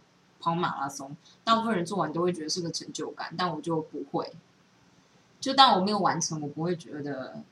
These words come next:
也就是不，没有完成跟完成这件事是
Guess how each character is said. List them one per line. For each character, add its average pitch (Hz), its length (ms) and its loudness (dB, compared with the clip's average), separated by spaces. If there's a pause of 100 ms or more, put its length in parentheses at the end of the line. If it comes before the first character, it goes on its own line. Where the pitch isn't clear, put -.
(560)
也 165 200 0 (200)
就 262 140 -2
是 254 160 -2 (140)
不， 214 340 2
没 196 140 4
有 262 120 6
完 175 180 4
成 170 200 -2
跟 185 140 -2
完 180 200 2
成 165 160 -4
这 151 60 -8
件 170 160 -4
事 170 140 -2
是 160 320 -2